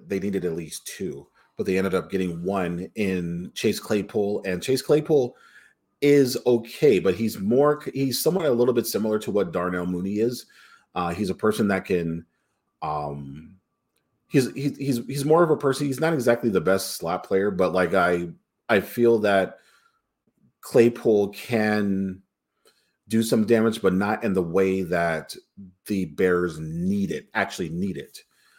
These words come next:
Um, Cole Kmet is not really doing as well as I thought he would be.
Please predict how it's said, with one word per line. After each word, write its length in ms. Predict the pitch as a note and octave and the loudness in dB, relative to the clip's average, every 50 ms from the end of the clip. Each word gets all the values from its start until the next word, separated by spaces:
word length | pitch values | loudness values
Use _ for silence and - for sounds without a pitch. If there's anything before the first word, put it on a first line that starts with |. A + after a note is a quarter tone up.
| - - _ _ _ | -20 -20 _ _ _
Um, 280 | G2 F#2+ F2+ F2 F2 E2+ | -4 -2 -2 -2 -4 -4
Cole 240 | - - A#2+ A#2+ B2 | -2 2 2 2 4
Kmet 240 | - - A#2+ A2 A2 | 2 0 2 2 2
is 140 | A2+ - | 2 2
not 260 | F#2+ F#2+ G2 G2 - F#2 | 2 0 0 0 0 0
really 220 | F#2+ F#2+ G2 F#2+ | 2 2 2 0
doing 300 | E2 F#2 F#2 F#2 F#2 F2+ | 0 -2 -2 0 0 -2
as 180 | E2+ D#2+ D#2+ D#2+ | -4 -4 -6 -4
well 160 | F2 E2+ F2+ | -2 -2 -2
as 100 | E2+ D2+ | -2 -2
I 80 | E2 | -6
thought 260 | D2+ - F2+ F#2 F2+ F2 | -6 -2 0 0 0 0
he 120 | F#2+ F#2 | -2 -2
would 180 | E2+ F2+ D#2+ D2+ | -2 -2 -2 -2
be. 300 | F2 E2+ E2+ F2+ F2+ | -6 -8 -8 -8 -10